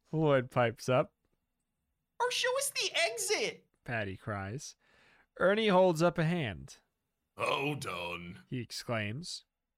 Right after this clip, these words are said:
Speaker 3: We can't be too obvious. If Big Al even suspects we're trying to help ya.
Speaker 1: He breaks off and shudders.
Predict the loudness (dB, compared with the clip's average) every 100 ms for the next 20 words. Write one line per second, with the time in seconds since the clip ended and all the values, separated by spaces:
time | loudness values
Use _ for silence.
0 | _ _ _ -12 -10 -4 -2 -2 -4 -6
1 | -6 -4 -2 -2 0 0 0 -2 -6 -12
2 | -8 -6 -4 -2 0 0 -4 -6 -8 -8
3 | -4 -2 0 -2 -2 -4 -2 -4 -6 -6
4 | -6 -6 -4 -4 -4 -6 -10 -12 -14 _
5 | _ _ -6 -4 -2 -4 -4 -2 -2 -4
6 | -8 -4 -4 -4 -6 -10